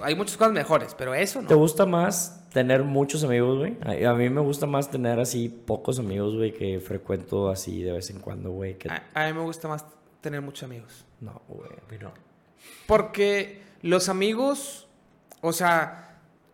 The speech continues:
Speaker 1: muchos amigos casuales versus pocos amigos buenos, o sea, como, como ya
Speaker 2: Cercanos.
Speaker 1: cercanos, pero en esa época tenías las dos cosas, o sea, tenías, no sé, a lo mejor diez amigos cercanos y cincuenta amigos casuales, porque te los encontrabas en actividades.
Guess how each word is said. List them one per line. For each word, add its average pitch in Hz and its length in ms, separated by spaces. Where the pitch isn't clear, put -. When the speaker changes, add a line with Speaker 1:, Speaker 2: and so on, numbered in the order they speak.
Speaker 1:
muchos 190 260
amigos 226 880
casuales 226 840
versus 160 280
pocos 175 320
amigos 180 400
buenos, 165 320
o - 20
sea, 135 240
como, 131 480
como - 200
ya 160 100
Speaker 2:
Cercanos. 101 280
Speaker 1:
cercanos, 190 540
pero 190 560
en 165 160
esa 202 260
época 202 580
tenías 156 260
las 160 160
dos 143 160
cosas, 139 440
o 135 40
sea, 135 140
tenías, 147 260
no 160 80
sé, 143 200
a 117 40
lo 110 100
mejor 139 260
diez 165 240
amigos 175 300
cercanos 180 480
y 170 360
cincuenta 175 500
amigos 143 260
casuales, 127 500
porque 170 240
te 160 120
los 156 140
encontrabas 156 540
en 170 80
actividades. 143 600